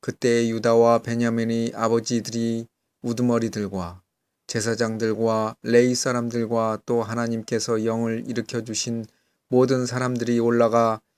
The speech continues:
예루살렘에 있는 주의 집을 건축하려고 일어나니 그들 주변의 모든 사람들이 자원하여 드린 모든 것 외에도 은그릇과 금과 물건과 짐승과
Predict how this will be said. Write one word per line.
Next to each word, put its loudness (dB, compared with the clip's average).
예루살렘에 2
있는 0
주의 0
집을 0
건축하려고 -4
일어나니 -4
그들 0
주변의 -2
모든 2
사람들이 -2
자원하여 0
드린 -4
모든 0
것 2
외에도 2
은그릇과 2
금과 2
물건과 0
짐승과 -4